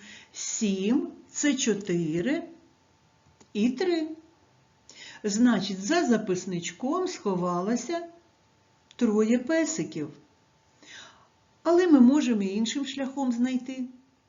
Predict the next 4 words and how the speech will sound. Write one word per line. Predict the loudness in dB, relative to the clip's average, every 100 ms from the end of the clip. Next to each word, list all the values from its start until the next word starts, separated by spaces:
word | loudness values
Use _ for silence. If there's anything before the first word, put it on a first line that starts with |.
| _
склавши | -20 -10 -6 -4 -6 -8 -10 -12
вираз | -10 -8 -4 -4 -6 -12 -20 _ _
на | -10 -6
віднімання. | -4 -4 -4 -2 0 0 0 -2